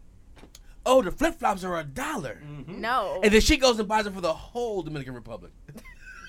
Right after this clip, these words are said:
Speaker 1: <laughs> You
Speaker 2: Yo.
Speaker 1: get, you get, you get one pair in black for the pool. <laughs>
Speaker 2: Yo, either,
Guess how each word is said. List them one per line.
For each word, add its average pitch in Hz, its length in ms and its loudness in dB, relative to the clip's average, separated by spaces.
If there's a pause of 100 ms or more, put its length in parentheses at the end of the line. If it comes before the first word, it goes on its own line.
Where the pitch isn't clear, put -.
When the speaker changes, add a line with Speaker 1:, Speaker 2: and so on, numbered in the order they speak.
(260)
Speaker 1:
<laughs> 339 60 -6 (720)
You 190 100 0
Speaker 2:
Yo. 254 40 2
Speaker 1:
get, 233 180 0 (120)
you 254 100 8
get, 254 160 6
you 269 100 2
get 262 200 4
one 214 240 2
pair 220 220 2
in 180 100 -2
black 190 220 4
for 175 40 -10
the 165 80 -10
pool. 139 340 -12 (240)
<laughs> - 200 -12
Speaker 2:
Yo, 190 220 -4 (120)
either, 226 180 -10